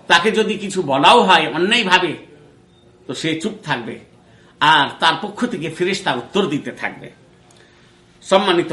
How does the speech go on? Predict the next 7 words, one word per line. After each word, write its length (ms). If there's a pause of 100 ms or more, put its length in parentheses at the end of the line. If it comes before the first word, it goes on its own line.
ভাইরা 360
আমার, 200
সম্মানিতা 560
বোনেরা 380
আমার, 180 (680)
অন্যায় 460
ঝগড়া, 460